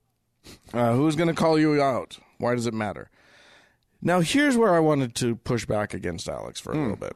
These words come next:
Speaker 2: Okay.
Speaker 1: I can very easily imagine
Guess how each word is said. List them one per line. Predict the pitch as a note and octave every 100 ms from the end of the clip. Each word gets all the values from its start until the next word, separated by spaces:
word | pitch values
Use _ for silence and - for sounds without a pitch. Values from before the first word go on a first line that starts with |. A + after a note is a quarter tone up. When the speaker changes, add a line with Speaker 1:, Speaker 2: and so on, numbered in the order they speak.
| -
Speaker 2:
Okay. | G2 F#2+ - _ _ _ _ _ _ _ _ _ _ _ _ _ _
Speaker 1:
I | B2 E3
can | F#3+ A3+ G3+
very | D3+ C4 F#3 E3+ F3
easily | D#3+ F3 F3+ D#3+ C#3+ C3
imagine | A#2+ G#2+ F#2+ F2+ F2 E2